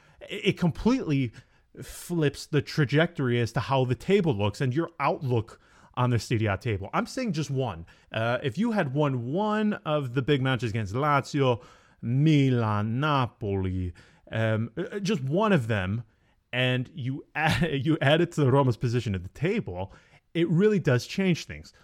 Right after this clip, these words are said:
So I'm not even arguing for Fonseca to, uh, you know, win, uh,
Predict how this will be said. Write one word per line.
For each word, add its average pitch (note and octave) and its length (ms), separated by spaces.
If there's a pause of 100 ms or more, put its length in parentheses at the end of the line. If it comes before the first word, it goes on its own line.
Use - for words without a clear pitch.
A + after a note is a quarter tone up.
(240)
So - 280
I'm A#3+ 220
not F3+ 200
even B2+ 200
arguing A#2 480
for A#2 180
Fonseca A2 640
to, G2+ 500 (540)
uh, C#3 40 (100)
you - 380
know, A2+ 120
win, B2+ 640
uh, B2+ 800